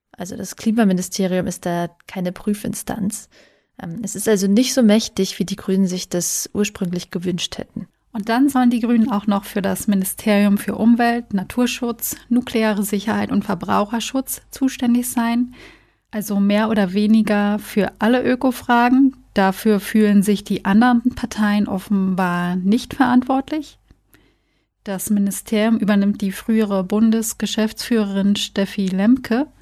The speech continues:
Speaker 2: Und dann bekommen die Grünen neben Außen- und Familienministerium auch noch das Landwirtschaftsministerium. Das Ressort soll der frühere Parteichef Cem Özdemir übernehmen,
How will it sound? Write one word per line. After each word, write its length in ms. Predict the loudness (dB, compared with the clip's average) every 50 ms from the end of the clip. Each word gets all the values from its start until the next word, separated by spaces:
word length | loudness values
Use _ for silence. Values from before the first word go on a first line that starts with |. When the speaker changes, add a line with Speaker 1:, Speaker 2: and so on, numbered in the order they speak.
| _ _ _ _ _ _ _ _ _ _ _ _ _ _ _ _ _ _
Speaker 2:
Und 200 | _ -10 -8 -6
dann 180 | -2 0 2 2
bekommen 340 | 2 0 0 0 2 2 2
die 120 | 2 0
Grünen 380 | 0 0 2 4 6 6 6 4
neben 340 | 4 4 4 4 2 2 0 -4
Außen- 420 | -2 -2 0 0 0 0 0 0 2
und 180 | 2 2 0
Familienministerium 1000 | 2 0 0 2 2 2 4 4 4 4 4 2 0 -2 -4 -2 0 0 0 0
auch 160 | 0 0 0
noch 120 | 0 0 0
das 220 | -2 -4 -6 -4
Landwirtschaftsministerium. 1600 | -2 2 2 2 2 2 -2 -6 -6 -4 -6 -6 -6 -4 0 0 2 2 2 0 -2 -4 -4 -2 0 0 2 2 0 0 -2 -2
Das 260 | -4 -4 -4 -4 -6
Ressort 540 | -6 -6 -6 -4 -2 -2 0 0 0 0 0
soll 160 | 0 0 0
der 120 | 0 -2
frühere 440 | -4 -4 -2 -2 0 0 0 -2 -4
Parteichef 760 | -4 -4 -8 -8 -6 -4 -4 -4 -4 -4 -4 -4 -4 -6 -8 -14 -20 _ _ -16
Cem 420 | -12 -8 -6 -4 -2 -2 -2 -2 -2
Özdemir 500 | -2 -2 -2 -2 0 4 4 6 6 6
übernehmen, 540 | 4 2 2 2 2 2 4 4 4 2 0